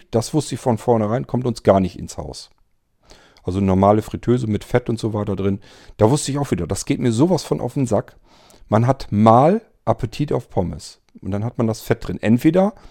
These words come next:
man hat das alte Fett drin vom letzten Mal und das ist da vielleicht schon zwei, drei Wochen drin, dann will ich das auch nicht mehr essen. Dann will ich's nicht mehr haben. Oder aber... Ähm,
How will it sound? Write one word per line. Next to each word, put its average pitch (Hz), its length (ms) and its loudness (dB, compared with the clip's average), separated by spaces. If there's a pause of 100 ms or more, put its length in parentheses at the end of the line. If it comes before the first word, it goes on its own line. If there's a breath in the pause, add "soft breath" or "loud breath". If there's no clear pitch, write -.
(220 soft breath)
man 101 140 -2
hat 107 140 -2
das - 240 -8
alte 113 320 0
Fett - 280 -6
drin 120 140 0
vom 90 240 -4
letzten 92 400 -4
Mal 160 280 0 (400 soft breath)
und 120 220 2
das - 280 -2 (240)
ist - 200 0
da 113 60 4
vielleicht 107 300 0
schon 107 160 -2
zwei, 104 240 0
drei 90 220 -2
Wochen 87 200 -6
drin, 113 200 0
dann 90 180 -4
will 104 140 -2
ich - 160 -4
das - 260 -6
auch 131 140 4
nicht 82 160 -4
mehr 76 200 -10
essen. 143 320 -6 (440)
Dann 87 200 -10
will 95 100 -6
ich's - 140 -8
nicht 87 120 -8
mehr 82 140 -8
haben. 87 360 -6 (800 soft breath)
Oder 165 240 6
aber... 151 400 4 (280)
Ähm, 127 500 0